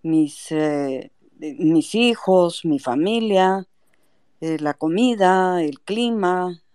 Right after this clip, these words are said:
los amigos, las amigas. Con decirles que uno llega a extrañar hasta los enemigos, así es el exilio. Entonces, por supuesto, yo estoy dispuesta a regresar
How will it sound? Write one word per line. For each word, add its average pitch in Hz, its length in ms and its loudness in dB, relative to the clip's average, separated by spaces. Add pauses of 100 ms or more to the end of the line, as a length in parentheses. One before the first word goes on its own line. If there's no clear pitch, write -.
(120)
los 147 240 -12
amigos, 208 500 -2
las 165 200 -4
amigas. 208 540 0 (720)
Con 185 160 2
decirles 262 480 0
que 196 140 -2
uno 240 240 0
llega 233 220 2
a 254 40 -2
extrañar 202 460 -4
hasta 233 240 -6
los 180 220 -8
enemigos, 185 920 -8
así 247 460 -4
es 226 240 -6
el 196 140 -8
exilio. 196 580 -6 (640)
Entonces, 233 680 2
por 196 180 -4
supuesto, 226 640 -4
yo 196 160 -2
estoy 202 280 -6
dispuesta 190 680 -6
a - 20 -6
regresar 165 720 -6